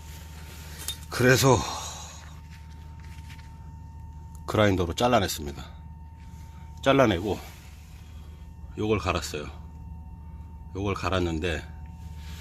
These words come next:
여기 이것도 오래돼가지고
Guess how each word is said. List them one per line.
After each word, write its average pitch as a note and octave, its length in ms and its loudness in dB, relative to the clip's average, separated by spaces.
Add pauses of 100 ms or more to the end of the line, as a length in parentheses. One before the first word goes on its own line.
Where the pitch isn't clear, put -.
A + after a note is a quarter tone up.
(880)
여기 E2+ 300 -2 (1200)
이것도 A#2 300 6
오래돼가지고 G2 720 4